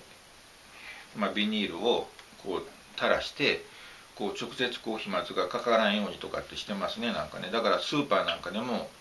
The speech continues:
かなりこう対策取ってきてるみたいな感じですけどね。そんな感じですね。それでもまあ確実に増えてると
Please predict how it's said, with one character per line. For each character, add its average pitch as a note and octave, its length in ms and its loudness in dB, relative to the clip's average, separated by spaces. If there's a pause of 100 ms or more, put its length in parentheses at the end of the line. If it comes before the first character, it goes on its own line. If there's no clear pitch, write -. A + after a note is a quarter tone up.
(300)
か B2 100 2
な C#3 100 6
り A#2 120 4
こ F2 240 0
う - 40 -2 (840)
対 A#2 200 4
策 A2+ 280 -2 (1040)
取 - 140 -8
っ - 40 -14
て - 140 -6
き - 100 -10
て A2+ 120 -2
る G#2 100 -2
み G#2 80 -2
た F2+ 100 0
い D2+ 60 -2
な D2+ 80 -8
感 - 260 -12
じ - 80 -14
で - 60 -12
す - 80 -8
け - 80 -10
ど D2 60 -10 (100)
ね。 G#2 220 0 (1600)
そ F#2+ 60 -10
ん F2+ 160 -10
な E2+ 80 -10
感 F2 200 -10 (120)
じ D#2+ 120 -12
で - 80 -10
す - 120 -8
ね。 F2+ 80 -12 (840)
そ E3+ 140 6
れ F#3 60 8
で F#3+ 60 6
も A2+ 180 2
ま G2 120 2
あ - 40 2
確 A#2+ 280 -2
実 G2+ 220 -4
に G2+ 80 0
増 D#2+ 120 -4
え - 40 -2
て D#2 140 -4
る D2+ 160 -8
と - 80 -8